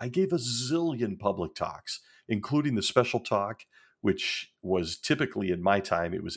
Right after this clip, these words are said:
after the memorial. I've been told it's now before the memorial. But that, that talk for many years seemed to center around prophecies surrounding Armageddon, because, see, they get you to memorial and, "Oh, Jesus, and he died for all of us,"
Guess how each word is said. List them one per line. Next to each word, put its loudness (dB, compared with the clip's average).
after 2
the -2
memorial. 2
I've 0
been -6
told -4
it's -12
now -2
before -2
the -2
memorial. -4
But 0
that, -4
that -2
talk -4
for 2
many 4
years -2
seemed -2
to 0
center 2
around 2
prophecies 2
surrounding 2
Armageddon, 0
because, -4
see, -4
they -2
get 0
you 0
to -2
memorial 4
and, -4
"Oh, 2
Jesus, 0
and -2
he -8
died 2
for -6
all 4
of 0
us," 0